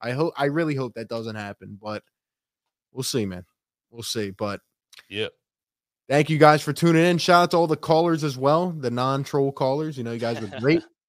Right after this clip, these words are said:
Speaker 1: Um, and yeah, we'll be back on the next one. You guys have a beautiful night.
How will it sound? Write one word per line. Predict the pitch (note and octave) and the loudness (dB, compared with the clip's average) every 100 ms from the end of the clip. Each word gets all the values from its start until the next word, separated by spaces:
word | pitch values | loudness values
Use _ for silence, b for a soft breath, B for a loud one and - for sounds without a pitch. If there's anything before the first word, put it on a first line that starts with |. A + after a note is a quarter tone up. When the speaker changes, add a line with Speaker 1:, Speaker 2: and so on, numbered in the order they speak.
| - | -8
Speaker 1:
Um, | A2 A2 G#2+ G#2 _ _ _ _ _ - | -4 -4 -6 -10 _ _ _ _ _ -12
and | A2+ | -6
yeah, | D3+ | -2
we'll | D3 C3 | 0 0
be | B2 | 2
back | C3 C#3 | 2 2
on | C#3+ | -2
the | C#3+ | -4
next | C#3+ C#3+ - | -4 -4 -8
one. | A2 | -8
You | A2 | -4
guys | B2+ C3 - | -2 -2 -2
have | B2+ B2+ C3 - _ _ _ | -2 -2 -4 -8 _ _ _
a | A2 A#2 | -6 -4
beautiful | A2 A#2 B2 - | -4 -4 -6 -6
night. | C3 C#3+ | -6 -6